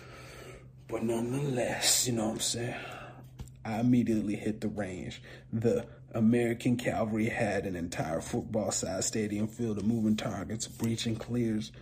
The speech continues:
covers, and dozens of rooms were filled with decoy queens that needed to be eliminated.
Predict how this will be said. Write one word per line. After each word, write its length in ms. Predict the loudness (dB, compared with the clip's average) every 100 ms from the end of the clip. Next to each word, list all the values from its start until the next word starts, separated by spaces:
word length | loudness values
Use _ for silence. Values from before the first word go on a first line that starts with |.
| -14 -8
covers, 560 | 0 0 2 2 0 -8 -18 -4
and 240 | 2 2
dozens 540 | 4 4 4 4 2 2
of 180 | 0
rooms 380 | 4 6 6 4
were 100 | -2
filled 400 | -4 2 4 6
with 180 | 4 4
decoy 460 | 2 2 0 0 0
queens 560 | 2 2 4 2 0
that 220 | 0 0
needed 340 | 4 6 6 2
to 60 |
be 180 | 0 2
eliminated. 840 | 4 4 4 4 0 -6 -8 -10